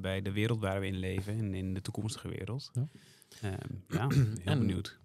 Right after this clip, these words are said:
Speaker 2: en breed, hè? Dus van, eh, van mantelzorgen tot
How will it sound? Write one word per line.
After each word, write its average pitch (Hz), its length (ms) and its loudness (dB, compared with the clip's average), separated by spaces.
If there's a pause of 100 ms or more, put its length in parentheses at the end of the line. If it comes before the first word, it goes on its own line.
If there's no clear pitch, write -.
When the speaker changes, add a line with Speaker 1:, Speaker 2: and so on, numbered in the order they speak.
(160)
Speaker 2:
en 127 180 6
breed, 110 340 0
hè? 117 160 0
Dus 110 200 -2
van, 104 280 -2
eh, 101 260 -2
van 104 400 -4 (1200)
mantelzorgen 110 960 4
tot - 420 -4